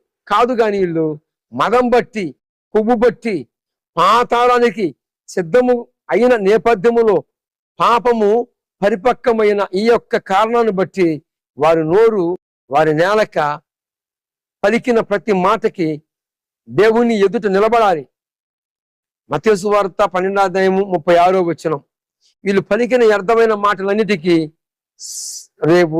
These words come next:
దినాన దేవుని ఎదుట సాక్ష్యం ఇస్తారు. ఇది నిజం,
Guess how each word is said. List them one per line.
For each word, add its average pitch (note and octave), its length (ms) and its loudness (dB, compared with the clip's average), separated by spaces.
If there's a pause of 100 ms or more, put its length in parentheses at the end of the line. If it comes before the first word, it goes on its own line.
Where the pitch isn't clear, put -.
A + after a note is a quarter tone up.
దినాన F#3 500 0
దేవుని F#3+ 440 0
ఎదుట F3 340 -2 (560)
సాక్ష్యం E3 600 -4
ఇస్తారు. D#3 520 0 (840)
ఇది D#3+ 160 0
నిజం, F3 380 0